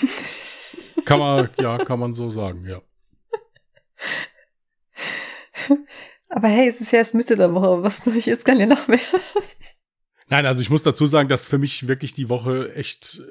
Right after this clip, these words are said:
Speaker 2: äh, total schockierend angefangen hat, weil, äh, mein Lieblingswrestler und der Namensgeber meines Hundes ist von
Speaker 1: Mhm.
Speaker 2: jetzt auf gleich leider verstorben. Und das war mir wirklich, also Bray Wyatt ist gestorben, äh,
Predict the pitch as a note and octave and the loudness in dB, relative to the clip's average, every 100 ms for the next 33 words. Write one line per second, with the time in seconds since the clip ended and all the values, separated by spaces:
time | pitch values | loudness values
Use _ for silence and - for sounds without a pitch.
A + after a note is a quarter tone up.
0 | - B2+ A#2+ A#2+ A2+ A#2+ C3+ C3+ A#2 C#3 | -16 -14 -8 -8 -4 -2 -2 -4 -2 -4
1 | C3+ B2 A#2 B2+ B2 A#2+ A#2 A#2+ B2 B2 | -4 -8 -6 -4 -4 -4 -4 -2 -4 -4
2 | A#2 A2+ G2+ - _ _ _ _ _ _ | -4 -4 -8 -12 _ _ _ _ _ _
3 | _ _ _ _ _ _ _ _ _ _ | _ _ _ _ _ _ _ _ _ _
4 | - B2 B2 C3 D3 A#2+ B2+ A#2+ - C3 | -2 -2 0 -2 -4 -6 -4 -4 -2 -2
5 | C3+ G#2+ B2 A2 A#2+ C3+ - C3+ B2+ A#2+ | -2 -2 -2 -2 -4 -6 -4 -4 -2 -2
6 | A#2+ A#2 - E3+ D3 G#2+ A2+ - - - | -2 -4 -2 -4 -2 -6 -8 -10 -14 -14
7 | - - B2 A2+ A2+ A#2+ D3 - A#2+ A2+ | -16 -8 -6 -6 -8 -10 -14 -8 -6 -6
8 | - A2+ A2+ G#2+ - C#3 A#2+ G#2+ G2+ A2 | -4 -6 -4 -8 -2 0 0 -2 -6 -4
9 | - A2+ A#2+ G#2+ - A2 C#3 G#2+ G#2+ B2 | 0 0 0 -2 -6 -8 -6 -4 -4 -2
10 | A2+ A#2 A2+ A2 - - _ _ _ _ | -2 -2 -4 -10 -12 -14 _ _ _ _
11 | _ _ _ _ B2 - B2+ A2+ B2+ C3 | _ _ _ _ -6 -2 -2 0 -2 -6
12 | C#3 A#2 G#2+ | -6 -4 -4